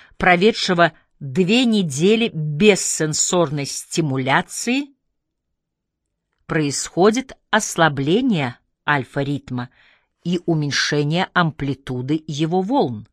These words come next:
Кроме альфа-волн существуют ещё бета-волны, частота которых выше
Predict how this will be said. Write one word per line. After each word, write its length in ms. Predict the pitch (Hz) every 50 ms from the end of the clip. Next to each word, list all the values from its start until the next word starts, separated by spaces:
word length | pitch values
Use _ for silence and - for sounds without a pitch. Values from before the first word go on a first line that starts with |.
| _ _ _ _ _ _ _ _ _ _ _ _ _ _ _ - - - - - - -
Кроме 420 | - - 220 226 226 220 226 226 - -
альфа-волн 720 | 208 220 220 214 - - 220 214 226 254 254 226 233 - -
существуют 760 | 202 - - 226 - - - 214 - - 226 233 226 - -
ещё 280 | 220 202 - - - 226
бета-волны, 960 | 196 185 185 285 294 294 - 170 151 139 139 135 123 117 117 113 113 110 - _ _ _ _ _ _ _ _ _ _ _ _ _ -
частота 540 | - - 175 - - - 170 156 - 170
которых 420 | 165 - 185 - - 185 185 175 -
выше 520 | 180 170 180 170 - - - 170 165 156